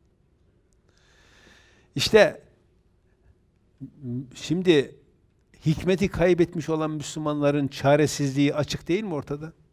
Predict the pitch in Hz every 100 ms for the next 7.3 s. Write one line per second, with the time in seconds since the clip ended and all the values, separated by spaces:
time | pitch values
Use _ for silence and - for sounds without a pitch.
0 | _ _ _ _ _ _ _ _ _ -
1 | - - _ - 190 220 - 214 - -
2 | 220 214 185 135 123 139 143 135 147 101
3 | 214 - 190 226 - 160 139 127 117 110
4 | 104 202 175 196 - 208 208 - 202 196
5 | - 285 247 196 175 160 165 165 165 165
6 | 156 - 151 151 151 - 131 123 127 131
7 | 160 240